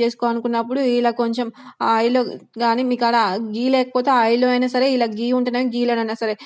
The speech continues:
బాగా ఫ్రై చేసుకోండి. కొం-, చాలా వరకు అయితే మనం గీలో ఇలా ఫ్రై చేసుకొని చేసుకుంటే చాలా టేస్ట్‌గా ఉంటుంది. కొంతమంది దగ్గర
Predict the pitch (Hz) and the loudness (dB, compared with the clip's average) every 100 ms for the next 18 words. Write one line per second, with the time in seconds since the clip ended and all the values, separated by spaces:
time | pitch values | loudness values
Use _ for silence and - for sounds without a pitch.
0 | - - 226 220 254 254 226 233 240 240 | -20 -2 0 2 0 2 0 2 0 0
1 | 233 233 269 359 - _ - 240 247 220 | -2 0 2 0 -4 _ -6 -2 2 4
2 | 226 269 277 277 277 262 247 226 254 262 | 4 2 2 0 0 0 -2 -2 0 2
3 | 254 247 240 233 254 254 254 247 247 240 | 2 2 2 2 0 0 -2 0 0 0
4 | - 254 254 226 226 233 233 247 233 226 | -4 -4 0 0 2 2 2 0 0 0
5 | 254 262 247 240 240 254 | -2 -2 -2 -2 0 0